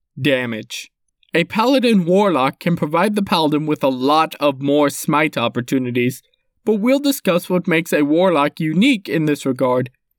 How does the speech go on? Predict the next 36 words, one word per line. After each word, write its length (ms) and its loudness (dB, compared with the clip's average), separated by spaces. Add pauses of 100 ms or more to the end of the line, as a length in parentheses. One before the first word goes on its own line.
(140)
during 360 0
a 180 2
later 440 0
talk. 500 -8 (440)
A 120 2
paladin 720 -2 (320)
has 340 -2 (160)
quite 320 0
a 80 2
reputation 800 -2
I 60 2
want 280 2
to 80 -2
discuss, 560 -2
though. 260 -10 (420)
Quite 300 0
often, 520 0 (100)
a 140 0
paladin 560 0
is 160 2
treated 400 0
as 220 -2
a 80 2
goody-goody 720 0
two-shoes. 840 -4 (420)
This 200 -2
is 120 -6
a 100 2
leftover 800 0 (260)
from 300 -4
older 380 0
editions 440 -2
of 140 -4
D 200 0
and 140 -2
D. 300 -4